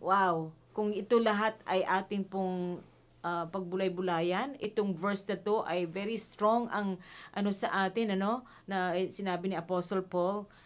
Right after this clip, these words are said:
na we have been crucified with Christ. It is no longer I that lives. So ito ay mahalaga sa couples na or going through challenges sa kanila. Yung, alam mo yun, nangunguna talaga yung pride,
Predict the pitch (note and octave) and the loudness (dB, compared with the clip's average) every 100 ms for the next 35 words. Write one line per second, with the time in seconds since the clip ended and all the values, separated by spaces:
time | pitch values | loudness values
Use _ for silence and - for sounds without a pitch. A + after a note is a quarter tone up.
0 | - G3 F#3+ F3+ F#3 F#3+ E3+ E3+ E3+ G#3+ | -6 0 2 2 2 2 0 -4 -2 -4
1 | G#3+ - F#3+ F3 E3+ E3 F#3 - F#3+ E3 | -4 -2 0 2 0 -4 -6 -4 -2 0
2 | F3 E3 - - - - F#3+ G#3 - - | -2 -4 -12 -20 -20 -10 -6 -6 -6 -2
3 | F#3 F3+ F3 F3+ C#3+ E3+ F3+ E3+ E3 E3 | 0 0 0 -2 -2 -2 -2 -6 -4 -2
4 | D#3+ - - - - - A3+ A#3+ C4+ D#4+ | -2 -8 -20 -20 -16 0 2 4 6 6
5 | D4 - A3+ A3 A3 G#3+ G#3+ G3 A3 A3+ | 4 6 6 6 2 2 2 2 0 0
6 | G#3+ G3 F#3 F#3 F3+ F3 F3+ E3 D#3+ D#3 | 0 2 2 2 2 0 -2 -2 -2 -6
7 | - G3+ F#3 G3+ G3+ G3+ G3 F#3+ F#3+ F3 | -2 0 2 2 0 -2 2 4 4 2
8 | - - - A3 G3+ G3+ F#3 G3 G#3 F#3+ | -2 -20 -4 0 2 2 2 0 -2 -2
9 | F3+ F3+ F3+ G3 F#3+ - G#3+ A#3 A#3 A3 | -2 0 0 0 -6 -8 -2 0 2 2
10 | A3+ G#3+ G#3 G#3+ A3 A3+ A3+ G3+ F#3+ F#3+ | 0 0 -2 0 0 0 2 2 2 2
11 | E3 D3+ - F#3+ A3 A3+ A3 | 0 -2 2 4 6 6 4